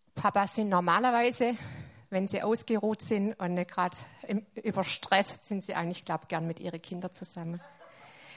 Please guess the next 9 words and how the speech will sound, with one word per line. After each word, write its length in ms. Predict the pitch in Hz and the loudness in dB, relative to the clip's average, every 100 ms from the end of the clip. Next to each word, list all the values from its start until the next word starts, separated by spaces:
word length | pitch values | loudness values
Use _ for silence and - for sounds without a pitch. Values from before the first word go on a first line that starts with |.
| - - - _ - | -20 -20 -20 _ 4
Ähm, 500 | 254 262 262 285 285 _ _ _ - - | 6 6 4 -2 -4 _ _ _ -14 0
ein 120 | 254 | 0
Vater 540 | - 247 226 - 359 - | 2 4 4 6 4 4
ist 280 | 254 - - - | 0 -2 -6 -14
freundlich, 1080 | - - 175 196 214 254 285 403 440 - - _ _ - | -8 4 8 8 6 -2 2 2 2 -6 -14 _ _ -4
mitfühlend 1200 | 208 226 302 - - - 311 285 285 285 294 - - _ _ _ _ - | 2 4 4 0 -6 2 4 6 6 4 0 -4 -12 _ _ _ _ -2
und 200 | 196 180 | -2 2
nachsichtig. 840 | 160 165 - 170 - - 156 - - - - - _ - - - - - - - _ | 0 0 -4 -10 -10 -12 -14 -16 -16 -18 -18 -20 _ -16 -16 -16 -20 -16 -16 -18 _
Und 260 | 311 339 | 4 4